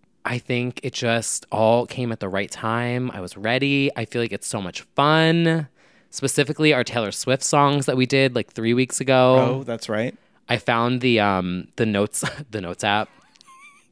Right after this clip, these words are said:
Speaker 1: and it, 'cause I was clearing and organizing them out, and I found, I was like, "What the hell is this?"
Speaker 2: <laughs>
Speaker 1: And it was all of, uh, my remixes of Taylor
Speaker 2: Oh,
Speaker 1: Swift songs
Speaker 2: yes,
Speaker 1: that
Speaker 2: exactly.
Speaker 1: I wrote.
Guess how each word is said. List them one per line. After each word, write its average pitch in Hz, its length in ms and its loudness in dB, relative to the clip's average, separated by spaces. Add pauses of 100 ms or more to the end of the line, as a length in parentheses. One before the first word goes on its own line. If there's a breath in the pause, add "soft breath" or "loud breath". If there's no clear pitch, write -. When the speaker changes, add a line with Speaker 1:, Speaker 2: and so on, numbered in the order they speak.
(160)
Speaker 1:
and 123 100 -2
it, 110 80 -6
'cause - 80 -6
I 117 60 0
was 107 80 -2
clearing 113 360 -2
and 104 80 -6
organizing 101 440 -4
them 120 100 -6
out, - 260 -2
and 107 120 -8
I - 20 -8
found, 110 240 -8
I 104 40 -14
was 101 120 -12
like, 110 80 -10
"What 107 180 -8
the 202 80 -10
hell 95 380 -8
is 92 140 -12
this?" 92 400 -8
Speaker 2:
<laughs> - 520 -12
Speaker 1:
And 131 120 0
it - 20 2
was 120 200 -2
all 113 340 2
of, 113 120 -6 (100)
uh, 101 300 0
my 104 180 -4
remixes 113 840 -2
of 120 100 -10
Taylor 117 220 2
Speaker 2:
Oh, 120 40 0
Speaker 1:
Swift - 260 -4
songs 120 140 0
Speaker 2:
yes, 117 240 2
Speaker 1:
that 127 100 0
Speaker 2:
exactly. 127 180 4
Speaker 1:
I 135 40 4
wrote. 143 260 0